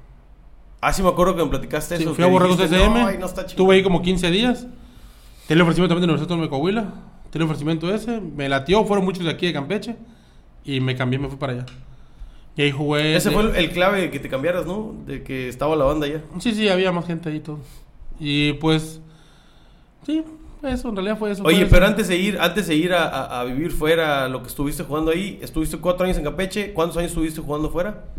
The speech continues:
Speaker 1: ¿En Liga Mayor?
Speaker 2: En Liga Mayor jugué del dos mil dos al dos mil seis.
Speaker 1: Ok, dos mil siete ¿qué haces?
Speaker 2: Eh,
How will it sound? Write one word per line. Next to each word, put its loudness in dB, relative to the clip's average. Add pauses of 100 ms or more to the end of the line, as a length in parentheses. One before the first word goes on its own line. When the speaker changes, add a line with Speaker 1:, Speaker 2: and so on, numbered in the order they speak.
(340)
Speaker 1:
¿En -10
Liga 0
Mayor? -4
Speaker 2:
En -4
Liga 0
Mayor 0
jugué 0
del -2
dos -2
mil 0
dos 0
al -4
dos -4
mil -4
seis. -4 (420)
Speaker 1:
Ok, -12 (280)
dos -6
mil -2
siete -2
¿qué -2
haces? -6 (680)
Speaker 2:
Eh, -2